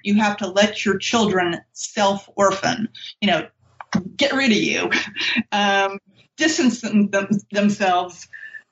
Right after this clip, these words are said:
Uh, and she points out that in all the good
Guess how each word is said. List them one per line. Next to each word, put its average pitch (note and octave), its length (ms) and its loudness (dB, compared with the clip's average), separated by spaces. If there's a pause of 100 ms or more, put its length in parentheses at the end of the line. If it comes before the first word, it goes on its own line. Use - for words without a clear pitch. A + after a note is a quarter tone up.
(140)
Uh, F#3+ 320 2
and A#3 160 2
she B3+ 140 0
points C4 340 0
out B3 180 0
that G#3 220 0
in G#3+ 200 2
all B3 340 0
the G#3+ 340 0 (120)
good A3 520 0